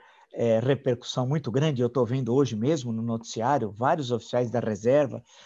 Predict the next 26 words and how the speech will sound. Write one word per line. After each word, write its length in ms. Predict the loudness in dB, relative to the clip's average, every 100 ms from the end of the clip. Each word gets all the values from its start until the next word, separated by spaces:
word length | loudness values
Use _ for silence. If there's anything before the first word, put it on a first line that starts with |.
| -18
se 200 | -8 -4
pronunciando, 760 | -2 -2 -4 -4 -2 -2 0
lamentando 1040 | 2 2 0 -2 2 2 4 2 0 -4 -6
a 100 | -8
decisão 420 | -6 -8 -6 -6
do 80 | -6
comandante 680 | -6 -4 -4 -2 -2 -2 -10 -20 -20 -14
do 140 | 2 2
Exército, 640 | 4 6 4 4 -6 -14 -14 _ _
e 100 | 0
a 60 |
possibilidade 720 | 0 -2 -4 -4 2 2 2
que 120 | 2 0
ocorra, 560 | 4 4 4 4 -2
é, 240 | -2 -4 -4 -6 -8 -8
né, 220 | -4 -4 -4
que 160 | 0
outros 500 | 4 4 2 -4 -2
oficiais 460 | -4 -4 -4 -2 -2
também 260 | -4 0
resolvam 320 | 0 0 -2 -4
se 140 | -4
manifestar, 640 | -4 -4 -8 -4 0 0 0
e 40 |
vai 180 | -8 -6
virar 440 | -2 0 0 -2